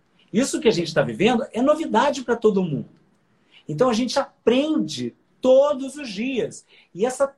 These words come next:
troca de informação, ela tem que ser constante. Eu acredito que as agências também estejam fazendo isso neste momento, né?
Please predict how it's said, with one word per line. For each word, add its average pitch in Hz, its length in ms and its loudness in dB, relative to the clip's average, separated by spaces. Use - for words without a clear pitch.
troca 247 500 2
de 156 200 -8
informação, 180 1120 -4
ela 247 240 -2
tem 254 200 -6
que 240 60 -8
ser 247 220 -8
constante. 220 920 0
Eu 190 160 4
acredito 202 480 -4
que 208 80 0
as 196 120 0
agências 160 460 -4
também 190 380 0
estejam 180 500 -2
fazendo 147 560 -2
isso 135 340 -10
neste 131 380 -12
momento, 117 540 -12
né? 139 280 -6